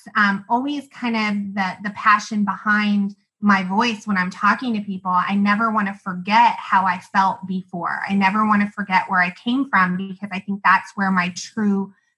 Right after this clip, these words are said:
passion and ability to help people comes from. So I was drinking this about three months and, um, was gonna actually have to stop drinking it because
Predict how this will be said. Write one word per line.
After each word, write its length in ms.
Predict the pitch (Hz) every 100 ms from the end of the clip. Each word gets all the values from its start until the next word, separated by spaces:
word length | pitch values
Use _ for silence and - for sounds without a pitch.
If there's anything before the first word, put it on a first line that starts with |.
| -
passion 500 | 226 208 208 220 208
and 120 | 190
ability 440 | 185 196 196 185
to 60 | 180
help 320 | - 202 -
people 360 | - 196 180 170
comes 420 | - 202 202 202
from. 320 | - - - - _ - _
So 240 | - 302 285
I 140 | 269
was 180 | 349 311
drinking 380 | 302 285 294 277
this 240 | 247 247
about 320 | 233 220 196 -
three 280 | - 214 226
months 600 | 247 190 185 196 - - 208 -
and, 640 | 214 202 196 190 196 190 - _
um, 520 | 202 190 180 175 202 - _
was 180 | 226 214
gonna 240 | 233 226 -
actually 440 | 208 208 - 202
have 240 | 202 185 -
to 100 | 202
stop 480 | - 190 180 -
drinking 380 | - 185 196 190
it 160 | 170 156
because 640 | 202 196 - 196 185 185